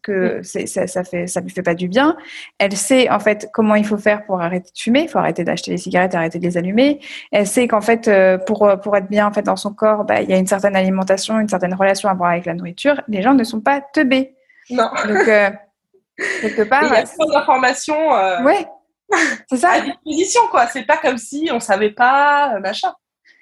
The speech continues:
Speaker 1: Exactement. Et c'est vraiment toute l'idée plutôt de-,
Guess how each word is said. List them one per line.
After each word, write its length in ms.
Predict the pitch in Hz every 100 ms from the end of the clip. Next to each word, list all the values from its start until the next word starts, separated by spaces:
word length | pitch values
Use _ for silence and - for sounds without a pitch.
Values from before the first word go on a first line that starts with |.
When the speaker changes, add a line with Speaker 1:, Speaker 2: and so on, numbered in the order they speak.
| _ _ _
Speaker 1:
Exactement. 640 | 233 220 254 262 254 247 -
Et 120 | 226
c'est 140 | 220
vraiment 220 | 220 240 302
toute 220 | 294 269
l'idée 220 | 233 285
plutôt 260 | 285 285
de-, 80 | 302